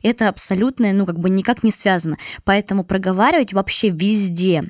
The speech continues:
в работе, в отношениях, в дружбе, какое-то некомфортное состояние. Как только ты проговоришь через рот, люди хотя бы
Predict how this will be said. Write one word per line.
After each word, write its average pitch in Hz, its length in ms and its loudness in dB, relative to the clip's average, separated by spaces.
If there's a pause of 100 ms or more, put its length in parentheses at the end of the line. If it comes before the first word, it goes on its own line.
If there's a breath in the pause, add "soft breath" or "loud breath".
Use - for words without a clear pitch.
в 156 180 -4
работе, 202 760 2
в 160 100 -6
отношениях, 196 880 0
в 160 60 -6
дружбе, 180 720 0 (320 loud breath)
какое-то 214 520 -2
некомфортное 220 600 0
состояние. 190 800 -2 (160 loud breath)
Как - 240 -2
только 226 260 0
ты 180 140 -6
проговоришь 185 580 -2
через 165 360 -2
рот, 254 360 0
люди 233 320 0
хотя 196 260 -6
бы 175 220 -4